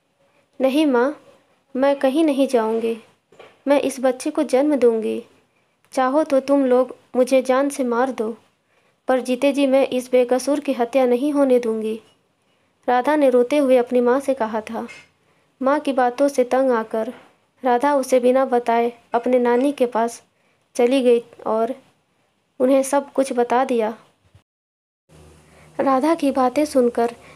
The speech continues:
नानी पिघल गईं और गांव वालों के तानों को अनसुना कर उसका साथ देने को तैयार हो गई। राधा की माँ और नानी यह नहीं जान पाई कि आखिर वह चाहती क्या है, बच्चे को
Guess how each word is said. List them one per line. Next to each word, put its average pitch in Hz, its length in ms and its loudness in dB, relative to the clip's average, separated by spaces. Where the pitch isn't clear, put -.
नानी 254 280 0
पिघल 285 320 -2
गईं 240 300 2
और 240 140 2
गांव 277 260 0
वालों 269 280 2
के 277 140 0
तानों 254 360 2
को 269 180 2
अनसुना 254 520 0
कर 226 320 -4
उसका 254 260 0
साथ 277 240 0
देने 254 300 4
को 277 100 2
तैयार 254 380 2
हो 254 180 0
गई। 233 300 -4
राधा 262 300 0
की 285 160 -2
माँ 269 260 0
और 240 300 0
नानी 254 280 0
यह 277 240 2
नहीं 262 260 2
जान 254 220 0
पाई 254 260 2
कि 233 400 -4
आखिर 233 280 0
वह 262 120 2
चाहती 254 380 -6
क्या 247 200 -2
है, 233 240 -10
बच्चे 254 420 0
को 247 360 2